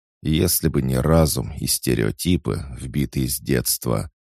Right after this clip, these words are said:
люди были бы более свободными и раскрепощенными.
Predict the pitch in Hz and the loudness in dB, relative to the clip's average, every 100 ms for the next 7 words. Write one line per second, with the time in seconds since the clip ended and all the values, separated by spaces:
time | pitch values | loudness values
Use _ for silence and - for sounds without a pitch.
0 | _ - - 92 80 92 90 76 78 62 | _ -2 2 2 6 6 6 4 2 2
1 | 87 69 53 - 58 57 73 67 65 64 | 2 2 0 0 0 2 0 2 0 0
2 | 64 - - 64 - 55 - 58 - - | -2 -4 -2 0 -2 -4 -2 -2 0 0
3 | 64 58 55 50 50 | 0 0 -2 -2 -4